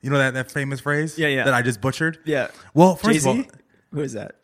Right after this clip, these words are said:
Speaker 1: I
Speaker 2: "You
Speaker 1: think
Speaker 2: could be
Speaker 1: it's
Speaker 2: anywhere in the
Speaker 1: Jay-Z.
Speaker 2: world right now," yeah.
Speaker 1: I think, like, everyone says it.
Speaker 2: <laughs>
Speaker 1: I think it's, like, you have to say it at least, like, in your raps one time.
Speaker 2: Yeah.
Speaker 1: Um, but literally today,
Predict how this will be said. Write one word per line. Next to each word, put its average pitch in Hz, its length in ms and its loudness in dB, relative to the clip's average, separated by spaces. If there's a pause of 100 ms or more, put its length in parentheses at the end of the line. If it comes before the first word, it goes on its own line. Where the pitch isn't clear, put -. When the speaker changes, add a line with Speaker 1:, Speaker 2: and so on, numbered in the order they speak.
(120)
Speaker 1:
I - 60 -8
Speaker 2:
"You 143 40 -2
Speaker 1:
think 302 180 2
Speaker 2:
could 226 80 0
be 233 40 0
Speaker 1:
it's 226 40 2
Speaker 2:
anywhere - 20 2
in - 20 2
the - 0 -
Speaker 1:
Jay-Z. 120 140 2
Speaker 2:
world 214 120 2
right 135 140 0
now," 117 180 -10
yeah. 131 320 -12
Speaker 1:
I - 60 4
think, 330 140 4
like, 220 80 -2
everyone 165 360 4
says 123 280 -2
it. 104 80 -2
Speaker 2:
<laughs> - 800 0
Speaker 1:
I 160 60 2
think 240 180 4
it's, 214 80 0
like, 190 100 4
you 175 80 4
have 190 140 2
to 190 80 2
say 180 140 2
it 151 100 0
at 139 80 0
least, 151 200 2
like, 143 200 -4
in 147 80 -4
your 135 100 0
raps 123 340 -2
one 110 200 -6
time. 92 260 -12
Speaker 2:
Yeah. 104 200 -14 (440)
Speaker 1:
Um, 127 240 0 (160)
but 143 420 2
literally 147 520 6
today, 117 540 -2